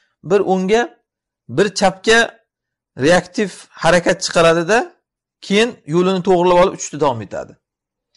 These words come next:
Aytyapmanki, sahobalar ham shu paytga qadar hozir faqat ularda o'sha reaktiv kuchi qayerga ishlagan? Shijoatga ishlagan.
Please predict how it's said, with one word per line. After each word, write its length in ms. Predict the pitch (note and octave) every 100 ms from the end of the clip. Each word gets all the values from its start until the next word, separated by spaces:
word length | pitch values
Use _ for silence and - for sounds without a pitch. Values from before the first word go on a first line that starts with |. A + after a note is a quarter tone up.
| _ _ _ -
Aytyapmanki, 640 | D#3 G3 F#3+ F#3+ G3 B3+ -
sahobalar 580 | - D3+ F#3 F3+ G3 G#3
ham 180 | A3+ A#3+ - _ _ _ -
shu 140 | - -
paytga 360 | G#3 G3+ -
qadar 320 | A3 G3+ A3
hozir 280 | G3 G#3+ G3
faqat 480 | - G3+ G3 A#3+ A#3 -
ularda 380 | F#3 G3 G3 G#3+
o'sha 180 | G3+ F3
reaktiv 400 | F#3+ F#3+ - D4+
kuchi 200 | - -
qayerga 300 | - G3 F#3+
ishlagan? 360 | G3 G3+ G3+ A3
Shijoatga 460 | F3+ F3+ G3 G3 F#3
ishlagan. 420 | - A#2 E2+